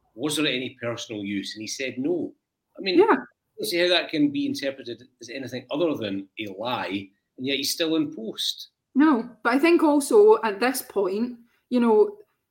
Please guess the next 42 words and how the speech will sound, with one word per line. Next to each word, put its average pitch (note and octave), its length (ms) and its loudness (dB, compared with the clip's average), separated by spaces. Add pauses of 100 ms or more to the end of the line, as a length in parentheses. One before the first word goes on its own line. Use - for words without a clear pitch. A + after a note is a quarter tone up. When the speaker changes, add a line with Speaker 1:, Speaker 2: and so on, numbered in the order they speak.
(460)
Speaker 2:
as B3 120 0
much C#4+ 300 4
as C4+ 200 0 (180)
Humza A3+ 380 2
Yousaf G#3+ 440 2
wants B3 320 2
this G3 280 -4
issue F#3+ 360 -2
to F#3+ 360 0
go F#3+ 180 8
away, F#3 320 6
and G3+ 180 -2
Michael F#3 280 0
Matheson F#3+ 440 -2
clearly F#3 320 4
does F3+ 240 0
as F3+ 140 0
well, F#3 320 4
given F#3 420 0
his F3+ 260 -2
response F#3 480 0
to F3 160 -4 (100)
any F#3+ 240 2
journalists G3 600 2
who F#3+ 120 2
ask F3+ 300 2
him G#3+ 80 0
about F3 380 -2
it, - 240 0 (360)
I A3 60 -4
think, G3 300 2
you A3 120 -2
know, G3+ 80 4
we've F#3+ 220 4
had G3+ 240 2
P A#3 160 2
M G#3+ 220 2
Qs, G3+ 680 4 (360)
not A#3+ 220 2
P G3+ 120 4
M F#3+ 100 2
Qs, F#3+ 180 4